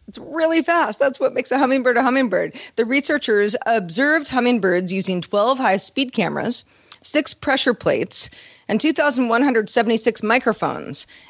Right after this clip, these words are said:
and found the audio results to be not unlike insect wings. Less birds,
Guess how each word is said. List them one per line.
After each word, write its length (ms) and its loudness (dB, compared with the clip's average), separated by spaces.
and 200 0
found 520 0
the 160 2
audio 340 2
results 520 0
to 200 -2
be 180 0
not 480 2
unlike 720 0
insect 600 0
wings. 720 -2
Less 320 0
birds, 760 0